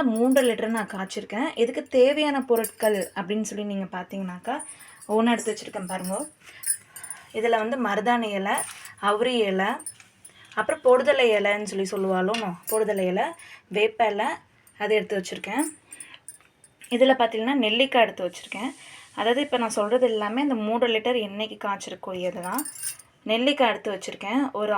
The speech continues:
ஆறு நெல்லிக்காய் எடுத்திருக்கேன். அதே மாதிரி சின்ன வெங்காயம் வந்து கொஞ்சம் தான் எடுத்திருக்கேன். ஏன்னா இந்த ஆர்டர்ல வந்து கேட்டவர்களுக்கு வந்து அந்த சின்ன வெங்காயம் வாசனை பிடிக்காது. நீங்க வேணும் அப்படின்னாக்கா அரை கிலோ வரைக்கும் எடுத்துக்கலாம். எடுத்துட்டு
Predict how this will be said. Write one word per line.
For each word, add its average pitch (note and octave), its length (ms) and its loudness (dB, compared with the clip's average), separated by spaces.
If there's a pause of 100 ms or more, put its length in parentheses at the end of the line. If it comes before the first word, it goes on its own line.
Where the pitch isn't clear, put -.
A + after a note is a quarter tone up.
ஆறு G#3+ 220 6
நெல்லிக்காய் G#3 420 -2
எடுத்திருக்கேன். G#3+ 420 -2
அதே A3 140 0
மாதிரி C4 200 0
சின்ன B3+ 280 0
வெங்காயம் B3 300 0
வந்து A3+ 180 -8
கொஞ்சம் G3 260 -6
தான் G3+ 140 -4
எடுத்திருக்கேன். F#3 540 -6 (400)
ஏன்னா A#3+ 200 2
இந்த A#3 260 0 (120)
ஆர்டர்ல B3+ 420 4 (100)
வந்து G#3+ 240 -4
கேட்டவர்களுக்கு G3+ 600 -4
வந்து A3 140 -8
அந்த A3+ 120 -10
சின்ன B3 260 -4
வெங்காயம் G#3 380 -6
வாசனை F#3 320 -6
பிடிக்காது. F#3 560 -8 (540)
நீங்க B3+ 220 0
வேணும் B3 440 2
அப்படின்னாக்கா G3+ 520 -4
அரை G#3+ 200 0
கிலோ A3 220 0
வரைக்கும் G#3 400 -2
எடுத்துக்கலாம். F3+ 520 -8
எடுத்துட்டு G#3 500 -2